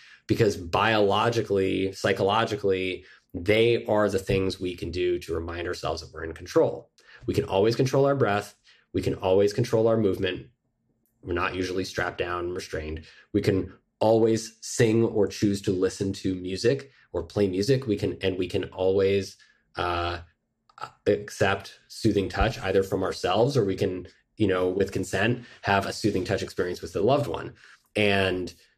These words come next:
that, those things instantly send a safety signal to our brains that reminds us that we're in control of how we feel in those moments,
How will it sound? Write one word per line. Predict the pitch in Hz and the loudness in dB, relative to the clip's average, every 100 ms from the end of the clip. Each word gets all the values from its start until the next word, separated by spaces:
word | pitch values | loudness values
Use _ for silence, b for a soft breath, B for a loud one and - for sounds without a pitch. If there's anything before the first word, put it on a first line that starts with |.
| _ - | _ -12
that, | 87 104 127 110 107 | -2 2 2 2 2
those | 107 113 110 | 2 2 0
things | - 156 110 107 - - | 2 2 4 0 -4 0
instantly | 139 160 - 107 69 95 92 | 4 4 2 -2 -2 -2 -4
send | - 98 92 | 0 -2 0
a | 85 | -2
safety | 95 90 95 | -2 -2 -2
signal | 101 90 | -2 -2
to | - 87 | -2 -4
our | 90 | 0
brains | 127 127 104 95 | 2 4 2 0
that | 98 82 | -4 -6
reminds | 90 92 101 104 101 | -6 -2 0 0 0
us | 95 - | -2 -4
that | 71 | -6
we're | 92 92 | -4 -4
in | 90 | -6
control | 90 - 95 92 85 82 82 | -10 -4 0 0 -2 -6 -6
of | - 85 | -8 -6
how | 87 | -4
we | 82 | -4
feel | 80 92 87 82 | -4 -2 -2 -4
in | 82 | -6
those | 85 80 | -6 -2
moments, | 110 139 113 92 92 | 2 2 2 0 -4